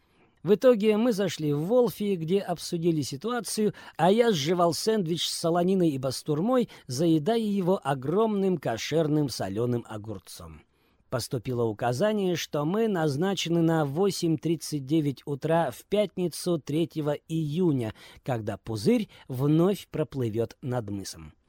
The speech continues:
Тем временем наземная команда пыталась понять, что могло случиться с этим фибергласовым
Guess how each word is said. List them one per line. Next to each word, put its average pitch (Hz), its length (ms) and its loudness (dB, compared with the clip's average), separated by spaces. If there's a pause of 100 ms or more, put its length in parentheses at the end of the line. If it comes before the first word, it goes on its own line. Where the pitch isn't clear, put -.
(500)
Тем 185 280 2
временем 208 600 2
наземная 190 640 2
команда 190 600 -2
пыталась 180 580 -2
понять, 190 640 -4
что - 500 -2
могло 190 440 -2
случиться 185 800 -4
с - 160 -8
этим 175 340 -4
фибергласовым 156 1000 -2